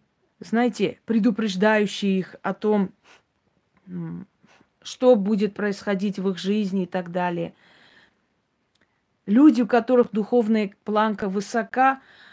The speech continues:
у них внутреннее какое-то чутье. Они могут понять, э, даже предугадать, э, определенные, э, шаги против них и предпринять какие-то меры.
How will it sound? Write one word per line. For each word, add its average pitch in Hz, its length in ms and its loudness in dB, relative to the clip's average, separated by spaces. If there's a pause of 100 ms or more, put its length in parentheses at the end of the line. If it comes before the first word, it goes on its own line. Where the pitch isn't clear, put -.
(280)
у 214 100 -2
них 247 320 2
внутреннее 233 680 2
какое-то 233 560 0
чутье. 202 800 -2 (1040)
Они 240 400 2
могут 226 500 2
понять, 240 540 4
э, 202 400 -2 (160)
даже 220 400 2
предугадать, 220 880 2
э, 185 320 2
определенные, 208 1040 2 (1600)
э, 175 400 -8
шаги 233 400 2
против 220 460 -2
них 247 320 2
и 202 240 -4
предпринять 214 760 -4
какие-то 202 480 -4
меры. 190 600 2